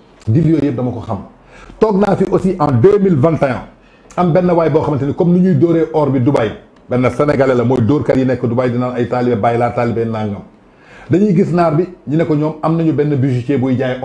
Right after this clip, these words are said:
or bu bare, or bu baax. Amuñu dara. Léegi waa ji woo ma ne ma, Tange, est-ce que mën naa la jëndal billet léegi, léegi boobu maa ngi Paris. Nga ñëw Dubaï, indaale sa passeport. Lenn rek laa soxla, soo egsee ci naar bi, neel yow yaay bijoutier bi, yow yaa moom or bi,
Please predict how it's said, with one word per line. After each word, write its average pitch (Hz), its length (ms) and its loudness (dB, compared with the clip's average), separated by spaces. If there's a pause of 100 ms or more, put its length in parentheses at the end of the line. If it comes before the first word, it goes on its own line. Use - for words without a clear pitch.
or 120 120 -2
bu 104 100 -2
bare, 139 280 -2
or 123 140 2
bu 110 100 -2
baax. 92 200 -4 (600)
Amuñu 147 200 0
dara. 127 300 -2 (880)
Léegi 180 360 2 (520)
waa 190 180 2
ji 220 120 2
woo 202 180 4
ma 196 160 0
ne 175 80 -2
ma, 175 100 0
Tange, 185 300 0 (260)
est-ce 214 140 2
que 247 120 2
mën 202 140 4
naa 196 200 2
la 175 80 2
jëndal 156 340 4
billet 147 240 4
léegi, 131 260 2
léegi 147 240 2
boobu 123 220 -2
maa 143 120 0
ngi 180 80 2
Paris. 135 240 -2 (500)
Nga 123 140 0
ñëw 208 200 2
Dubaï, 151 400 2 (220)
indaale 170 320 0
sa 151 120 0
passeport. 113 520 -2
Lenn 185 200 0
rek 175 240 0
laa 165 140 0
soxla, 143 260 0
soo 160 240 0
egsee 156 260 -4
ci - 80 -2
naar 135 220 0
bi, 160 100 -4 (300)
neel 151 320 2
yow 147 120 2
yaay 151 200 2
bijoutier 127 400 0
bi, 143 80 0
yow 139 160 0
yaa 135 140 0
moom 123 200 -2
or 110 220 -2
bi, 80 80 -12